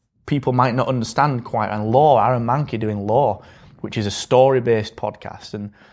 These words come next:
really high production value. But then you've also got people doing that kind of thing without the production value. So Steve doing Your London Legacy that we spoke about last night,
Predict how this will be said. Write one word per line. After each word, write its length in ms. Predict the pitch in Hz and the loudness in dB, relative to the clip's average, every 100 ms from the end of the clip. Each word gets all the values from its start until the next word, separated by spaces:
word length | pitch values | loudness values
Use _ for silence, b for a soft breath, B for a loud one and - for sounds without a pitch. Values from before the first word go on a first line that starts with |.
| b b | b b
really 220 | 156 185 | 2 4
high 200 | 151 160 | 4 2
production 460 | 139 131 160 - 139 | 2 2 0 0 -4
value. 220 | 113 107 | -4 -4
But 80 | 143 | -2
then 80 | 185 | 2
you've 100 | 175 | 4
also 340 | 214 214 151 | 6 4 2
got 220 | 135 120 - | 2 -2 -4
people 240 | 165 151 | -4 -2
doing 220 | 135 139 | 0 0
that 160 | 139 - | 0 -2
kind 260 | 139 135 | -4 -2
of 80 | 113 | -2
thing 420 | - 202 110 156 b b b b b | -2 -2 0 -2 b b b b b
without 260 | 127 139 127 | 2 2 0
the 80 | |
production 400 | - 123 117 113 | -2 -2 -2 -2
value. 280 | 104 98 92 | -2 -2 -2
So 120 | - - | -6 -6
Steve 440 | - 143 123 117 - | -2 0 0 -4 -4
doing 300 | 120 104 101 B B B | 0 0 -2 B B B
Your 180 | 120 117 | 2 4
London 260 | 113 110 113 | 4 4 2
Legacy 320 | 147 131 127 | 2 0 -4
that 80 | 107 | -6
we 80 | |
spoke 280 | - 120 107 | -2 0 0
about 220 | 113 98 | -2 -4
last 200 | 98 - | -4 -8
night, 260 | 127 143 | -6 -6